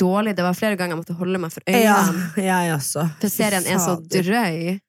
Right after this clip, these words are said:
Speaker 2: Men jeg føler at det var veldig høy kvalitet. En ting jeg reagerer på, er estetikk.
Speaker 1: Mm.
Speaker 2: Eh, kamera, du merker det,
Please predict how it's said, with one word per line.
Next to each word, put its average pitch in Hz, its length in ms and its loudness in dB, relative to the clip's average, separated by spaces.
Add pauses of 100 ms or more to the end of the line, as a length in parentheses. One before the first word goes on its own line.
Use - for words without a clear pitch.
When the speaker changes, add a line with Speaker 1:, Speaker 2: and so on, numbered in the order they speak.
(220)
Speaker 2:
Men 247 320 2
jeg 233 240 -2
føler 214 320 2
at 196 80 -4
det 220 100 -2
var 208 140 2
veldig 208 280 0 (280)
høy 180 240 2
kvalitet. 190 920 -2 (100)
En 208 180 0
ting 196 220 -4
jeg 180 80 -4
reagerer 175 400 -2
på, - 160 -2
er 185 240 -4
estetikk. - 800 -6
Speaker 1:
Mm. 202 400 -2
Speaker 2:
Eh, 190 300 2 (100)
kamera, 175 600 -2 (100)
du 208 100 -4
merker 185 440 -4
det, 190 80 0